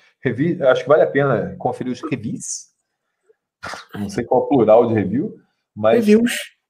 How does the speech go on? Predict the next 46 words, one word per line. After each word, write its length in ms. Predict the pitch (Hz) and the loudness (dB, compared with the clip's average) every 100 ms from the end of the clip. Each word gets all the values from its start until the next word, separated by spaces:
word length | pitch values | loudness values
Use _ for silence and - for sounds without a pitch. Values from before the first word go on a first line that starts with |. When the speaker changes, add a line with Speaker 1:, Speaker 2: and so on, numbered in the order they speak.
| _ _ _ _ _ _ | _ _ _ _ _ _
Speaker 1:
eu 100 | 190 196 | -2 2
gosto 340 | 156 233 226 | 4 4 2
desse 180 | 214 - | -2 -2
aqui, 240 | 202 170 | -2 -6
Conhecendo 420 | 147 160 151 165 165 | -8 -8 -8 -8 -8
o 20 | |
Memorial. 580 | 165 165 160 107 117 117 | -6 -6 0 4 4 2
Esse 140 | - | -4
é 40 | |
um 40 | 147 | -8
vídeo 180 | 143 - | -8 -8
que 60 | |
eu 40 | 160 | -6
gostei 340 | 165 - 135 | -6 -6 -12
de 80 | 127 | -4
fazer. 300 | 151 131 101 | -2 -2 -2
Speaker 2:
Isso 100 | 104 | -2
é 20 | |
maneiro 400 | 190 180 160 165 | 2 2 2 2
mesmo. 220 | 147 139 143 _ _ _ _ _ _ - | -2 -4 -10 _ _ _ _ _ _ -8
Speaker 1:
Porque, 300 | 117 - 156 | -4 0 2
porra, 240 | 160 160 | 4 4
é 20 | |
trocando 320 | 156 151 175 | 4 2 2
ideia 180 | 170 147 | 4 4
com 80 | 160 | 4
uma 60 | 175 | 2
banda 220 | 123 165 | 2 0
que 60 | 180 | -2
é 40 | |
muito 240 | 160 156 - | -4 -8 -12
foda. 400 | - 165 185 160 | -4 2 2 2
Os 100 | - | -2
caras 200 | 151 151 | -6 -6
de 60 | |
Curitiba 440 | 151 - - 165 170 | -8 -10 -8 -6 -4
vieram 220 | 123 151 | 0 -2
pro 120 | - 135 | -2 -6
Rio 380 | 107 156 339 | -4 -4 -4
e, 240 | 277 277 - 165 | -6 -8 -10 -16
enfim, 200 | - 151 | -10 -6
uma 120 | 151 | -4
entrevista 460 | 156 156 120 156 | -2 -2 0 -2
com 80 | 175 | -2
uma 120 | 165 | -2
banda 440 | 104 107 143 156 | 0 0 -2 -2